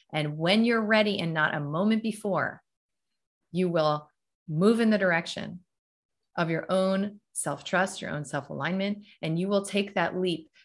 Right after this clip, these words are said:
that necessarily involves a loss of connection,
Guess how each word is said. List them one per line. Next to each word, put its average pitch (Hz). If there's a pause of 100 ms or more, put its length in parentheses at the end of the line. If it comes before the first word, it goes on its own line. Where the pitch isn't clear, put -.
(120)
that 175
necessarily 208 (260)
involves 170 (220)
a 185
loss 170
of 180
connection, 247